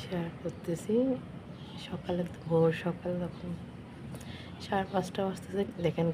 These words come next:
কি রোদ লাগতেছে না, এটা সকাল। একদম দেখতেছেন কেউ নাই,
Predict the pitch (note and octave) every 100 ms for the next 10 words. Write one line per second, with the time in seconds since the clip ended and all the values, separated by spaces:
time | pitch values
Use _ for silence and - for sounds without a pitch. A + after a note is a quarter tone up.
0 | - - F#3 F#3 F3+ F3+ E3+ E3 E3+ -
1 | - - - - - - - - - -
2 | - - F3 E3 - E3+ F#3+ F#3 E3+ F3
3 | E3+ - - - C3+ - - - - -
4 | - - - - - - - - - -
5 | - E3 - - E3 E3 D#3 - - F3+
6 | G3+ - F3 E3 E3 D#3+ D#3